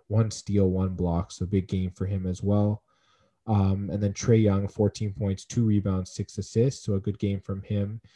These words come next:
And Nathan Knight had sixteen points, nine rebounds, two assists. So a big game from him as well. Um,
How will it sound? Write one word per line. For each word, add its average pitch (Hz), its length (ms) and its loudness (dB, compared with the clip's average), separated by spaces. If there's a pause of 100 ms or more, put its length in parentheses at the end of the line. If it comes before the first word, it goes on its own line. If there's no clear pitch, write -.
(260)
And 104 120 -2
Nathan 117 440 2
Knight 101 280 2
had 95 300 -2
sixteen 107 440 -4
points, 101 340 -4
nine 95 240 -2
rebounds, 92 540 -4
two 95 200 -6
assists. 95 540 -4
So 95 100 -4
a 90 60 -4
big 98 240 -2
game 95 260 -6
from 98 240 -10
him 101 180 -4
as 95 160 -6
well. 101 440 0 (640)
Um, 101 640 0